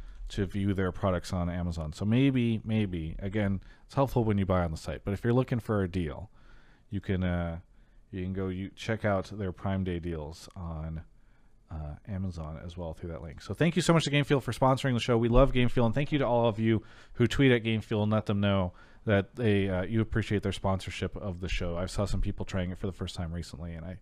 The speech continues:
it's always cool to see. Uh, anyway, that is, uh, that's our break. Mark is off to grab the next caller. Got two more callers left. Uh, Kyle zero eight zero eight gifted a sub.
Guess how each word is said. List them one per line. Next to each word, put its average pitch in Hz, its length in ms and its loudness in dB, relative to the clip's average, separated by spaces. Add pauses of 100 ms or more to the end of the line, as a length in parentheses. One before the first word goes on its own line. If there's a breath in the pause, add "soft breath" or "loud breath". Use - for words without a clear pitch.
(380 soft breath)
it's - 120 -10
always 156 160 4
cool 117 180 0
to 92 80 -2
see. - 280 -10 (960 soft breath)
Uh, 113 320 -6
anyway, 139 400 -4 (120)
that 107 280 2
is, 123 400 0
uh, 120 280 0 (280)
that's 127 240 -8
our 117 80 -4
break. 101 480 -4
Mark 127 240 -6
is 131 80 -6
off 127 180 -4
to 120 80 -10
grab 113 280 -4 (100)
the 104 180 -2
next 131 280 0
caller. 98 500 0 (560 soft breath)
Got 110 180 0
two - 180 2
more 123 160 4
callers 98 380 2
left. 90 400 -6 (1400 loud breath)
Uh, 117 200 8
Kyle 165 280 6
zero 165 240 6
eight 120 120 4
zero 127 260 4
eight 110 120 2
gifted 107 280 0
a 104 40 2
sub. 98 420 -2